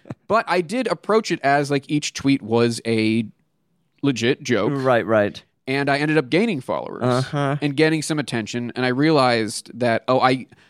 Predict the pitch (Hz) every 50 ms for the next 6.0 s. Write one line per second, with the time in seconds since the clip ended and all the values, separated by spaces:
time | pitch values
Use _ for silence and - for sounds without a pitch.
0 | _ _ _ - 139 131 139 127 110 117 - - - - - - 220 180 143 107
1 | - _ _ _ _ _ _ _ _ _ _ _ _ _ _ _ _ _ - 147
2 | 143 143 135 131 - 151 143 135 - - - 151 151 156 156 156 151 151 143 131
3 | 139 - 127 127 123 123 113 107 107 - 131 135 139 147 143 139 135 131 131 127
4 | 120 117 113 - _ - - - - - - 165 165 147 135 120 - _ _ _
5 | _ _ _ _ _ _ _ _ _ _ 127 123 127 131 131 127 123 - -